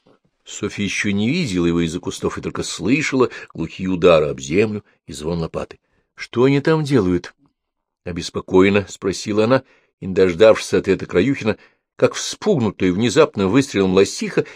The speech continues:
кинулась в чащу с криком: "Перестаньте копать!"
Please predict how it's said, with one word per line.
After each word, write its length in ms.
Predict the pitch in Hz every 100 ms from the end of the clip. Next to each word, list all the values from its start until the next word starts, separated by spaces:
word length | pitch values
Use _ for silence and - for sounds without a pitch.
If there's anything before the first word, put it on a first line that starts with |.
| -
кинулась 440 | - 233 220 208 -
в 80 | -
чащу 420 | - 175 - 131
с 60 |
криком: 280 | - 127 117 -
"Перестаньте 1000 | - 190 175 - - 185 240 240 - - 247
копать!" 500 | 262 - 190 -